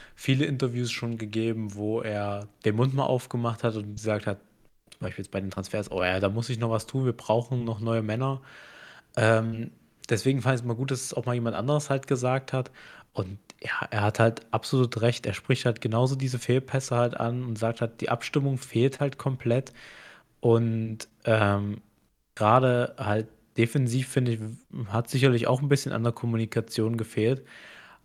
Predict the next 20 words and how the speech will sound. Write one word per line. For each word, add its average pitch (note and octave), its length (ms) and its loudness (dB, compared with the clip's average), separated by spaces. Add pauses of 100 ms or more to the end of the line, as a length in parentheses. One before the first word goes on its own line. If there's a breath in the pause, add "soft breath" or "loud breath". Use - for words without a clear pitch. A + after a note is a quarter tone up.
Aber A2 640 4 (220)
da, A#2 160 0 (140)
also C3 300 -4 (200)
ich - 160 -4
glaube, C3+ 220 4
das A#2 180 -2
Ding C#3+ 140 4
ist D#3 140 2
halt B2+ 100 -2
einfach, B2+ 440 0 (800 loud breath)
da A2 120 2
Friedl, C#3+ 680 2
äh, G#2+ 440 2 (220)
diesmal A#2 320 2
nicht B2 240 0
sozusagen G#2 520 0
aus G#2+ 180 -2
der G2+ 100 2
Mitte A#2+ 260 2
heraus G#2+ 640 2